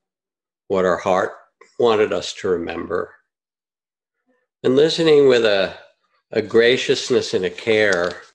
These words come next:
One of the wonderful articulations of this deep listening is that of the tradition or the practice of mindful self-compassion, which has grown over the years out of our teachings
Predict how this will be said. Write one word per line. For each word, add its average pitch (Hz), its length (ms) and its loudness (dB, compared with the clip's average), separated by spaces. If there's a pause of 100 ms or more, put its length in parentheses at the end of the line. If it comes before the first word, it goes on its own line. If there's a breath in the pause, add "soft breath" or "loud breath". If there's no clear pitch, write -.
(300)
One 117 240 2
of 110 80 2
the 107 140 2
wonderful 107 840 0 (220)
articulations 107 1300 -2 (480 loud breath)
of 95 180 -4
this 98 220 -2
deep 110 360 -2
listening 90 720 0 (480)
is 95 120 -6
that 107 300 0
of 95 220 -4 (420)
the 104 80 2
tradition 107 720 0
or 87 120 2
the 87 100 0
practice 92 560 -6
of 90 120 -6
mindful 90 420 -4
self-compassion, 90 1040 -6 (360 soft breath)
which 110 180 -2
has 117 140 -2
grown 127 580 2
over 92 240 2
the 92 100 0
years 92 420 0
out 107 280 0
of 101 200 -2
our 95 220 0
teachings 95 840 -8